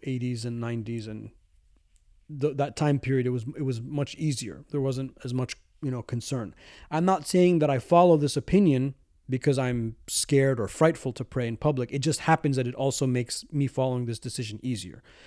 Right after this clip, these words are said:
So when I fly, I do not pray in the plane.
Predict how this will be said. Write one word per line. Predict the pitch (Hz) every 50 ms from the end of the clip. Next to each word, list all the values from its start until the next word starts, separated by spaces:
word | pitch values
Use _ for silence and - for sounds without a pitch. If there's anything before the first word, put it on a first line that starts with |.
| - - - -
So | - - 165
when | 139 143 160 185
I | 196 185
fly, | - - 160 151 151 156 156 160 180 - _ _
I | - 131
do | 120 131
not | 135 139 143 - -
pray | - 160 147 139 143 156 160 - -
in | - 151 165
the | 180
plane. | 180 - - 165 147 143 151 180 190